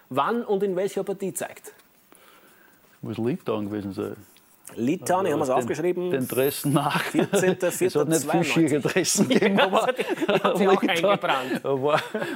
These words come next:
Speaker 2: war so eine, wir haben, wir haben ein paar, ein paar gehabt. Und ja, also das, das waren so meine Anfangszeiten in der Kampfmannschaft, in,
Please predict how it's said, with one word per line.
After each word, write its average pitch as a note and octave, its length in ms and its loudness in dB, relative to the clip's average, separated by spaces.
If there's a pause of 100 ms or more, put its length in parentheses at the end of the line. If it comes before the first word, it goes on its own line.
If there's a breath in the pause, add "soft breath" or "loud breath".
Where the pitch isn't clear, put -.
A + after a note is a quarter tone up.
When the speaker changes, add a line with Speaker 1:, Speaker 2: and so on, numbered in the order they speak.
Speaker 2:
war D3+ 200 2
so E3 120 2
eine, D3+ 360 2
wir D3+ 120 4
haben, D#3 220 2
wir D3+ 80 0
haben D3+ 120 2
ein D3 80 0
paar, D3 460 2
ein C#3+ 220 -2
paar C#3+ 300 0 (240)
gehabt. - 360 -2 (500 loud breath)
Und C3 760 0
ja, C#3+ 300 2
also B2 320 0
das, - 320 -6
das A#2 180 -4
waren B2 220 0
so B2 580 0
meine A#2+ 220 -2
Anfangszeiten B2+ 760 -2
in B2 100 0
der A#2+ 120 -2
Kampfmannschaft, C3+ 720 -10
in, C#3 580 -8